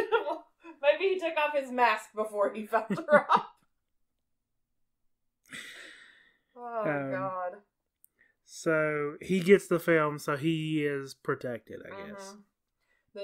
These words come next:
Speaker 1: The, she takes the stuff to the news. The news announces what combos not to use, and I have Joker is big mad.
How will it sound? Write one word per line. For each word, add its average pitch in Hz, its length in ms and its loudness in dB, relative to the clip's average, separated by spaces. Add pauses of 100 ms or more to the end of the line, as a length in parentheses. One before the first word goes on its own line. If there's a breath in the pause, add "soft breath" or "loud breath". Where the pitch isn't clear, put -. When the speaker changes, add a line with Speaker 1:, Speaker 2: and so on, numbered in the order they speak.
Speaker 1:
The, 214 60 -12
she 226 220 -10
takes 233 300 -4
the 208 120 -14
stuff 208 360 -4
to 202 80 -12
the 196 100 -10
news. 254 500 -2
The 202 100 -8
news 208 480 -12 (440)
announces 208 500 -6
what 190 260 4
combos 254 420 2
not 240 220 -4
to 226 60 -14
use, 220 240 -12 (120)
and 196 100 -6
I 220 280 -2
have 196 240 -6
Joker 240 560 -2
is 196 300 -6 (180)
big 180 360 -4
mad. 151 460 -4